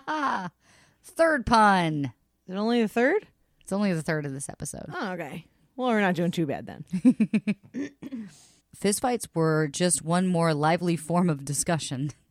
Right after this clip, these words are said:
Speaker 2: <laughs>
Speaker 1: I do love some of his, like, turn of phrases that he uses like that, like the Texas style fight.
Speaker 2: Yeah.
Speaker 1: This brand of fun tended to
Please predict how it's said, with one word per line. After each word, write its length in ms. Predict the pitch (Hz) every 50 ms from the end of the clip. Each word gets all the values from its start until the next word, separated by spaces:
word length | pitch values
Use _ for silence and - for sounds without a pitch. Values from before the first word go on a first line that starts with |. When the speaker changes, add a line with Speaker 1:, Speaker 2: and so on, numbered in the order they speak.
| _ _ _ _ _
Speaker 2:
<laughs> 360 | _ _ _ _ _ _ -
Speaker 1:
I 800 | 247 233 214 175 - - _ _ _ _ _ _ _ _ - 190
do 180 | 208 294 302
love 180 | 269 214 196 175
some 220 | - 202 185 170
of 60 | 151
his, 180 | 147 170 160 143
like, 260 | 156 143 143 - -
turn 280 | - - - 170 160 147
of 80 | 147
phrases 680 | - - 147 139 147 147 135 160 160 160 160 156 - - _ _ _ _ _ _ _ _ _
that 200 | - 151 143 -
he 120 | 151 143 156
uses 680 | 151 147 151 160 156 147 170 170 170 175 170 - - _ _ - -
like 160 | - 156 147
that, 340 | - 165 160 156 156 156 - - - - _ _ _ _ _ _ _ _ _ _ _ _ _ _
like 120 | - 147 139
the 100 | 151 156
Texas 420 | - - 160 147 - - 147 139
style 260 | - - 147 147 143
fight. 380 | 139 - - 143 143 151 156 - - - - - _ _ _ _
Speaker 2:
Yeah. 260 | - 190 170 143 113 120 - _ _ _ _ _ _
Speaker 1:
This 140 | 196 220 202
brand 260 | - 240 233 233 233
of 80 | 214
fun 340 | - - 185 180 180 180 160 -
tended 340 | - - 214 202 190 180 170
to 380 | - - 190 185 175 170 151